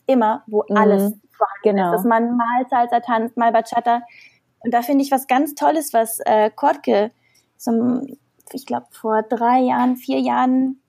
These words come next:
Speaker 1: ähm, bei Chamis D-J-Set gefordert hat, dass er immer wieder auch Salsa zwischendurch spielt, auch auf einer Pure Bachata Party.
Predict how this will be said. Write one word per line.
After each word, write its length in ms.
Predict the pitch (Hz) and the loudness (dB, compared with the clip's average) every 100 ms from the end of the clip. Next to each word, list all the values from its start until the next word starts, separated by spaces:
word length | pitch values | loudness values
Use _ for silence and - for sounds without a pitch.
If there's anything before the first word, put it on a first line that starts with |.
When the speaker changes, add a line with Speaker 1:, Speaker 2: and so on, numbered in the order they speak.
| - | -6
Speaker 1:
ähm, 560 | 226 226 233 233 233 233 | -2 0 0 0 -2 -2
bei 120 | 233 | -4
Chamis 360 | - 269 269 285 | -2 0 0 -2
D-J-Set 640 | 302 294 247 220 240 214 | -4 -2 -2 -2 -2 -2
gefordert 460 | 214 - 269 247 - | -6 -2 0 0 0
hat, 200 | 180 - _ _ _ _ _ | -2 -2 _ _ _ _ _
dass 180 | - 220 | -2 0
er 200 | 254 - | -2 0
immer 340 | 302 320 320 | 0 2 2
wieder 400 | 254 277 285 285 277 | 2 0 2 0 2
auch 240 | 233 247 | 0 0
Salsa 340 | - 277 302 240 | 0 -2 0 -2
zwischendurch 500 | 233 202 202 190 - | -4 -4 0 -2 -2
spielt, 300 | - 190 - | -2 -2 2
auch 140 | 302 | 0
auf 120 | 339 330 | 0 0
einer 120 | 254 | -4
Pure 300 | - 285 277 | -4 -2 0
Bachata 420 | 240 - - 196 | 0 -2 -2 -2
Party. 500 | 180 180 180 185 202 | -2 -4 -4 -8 -10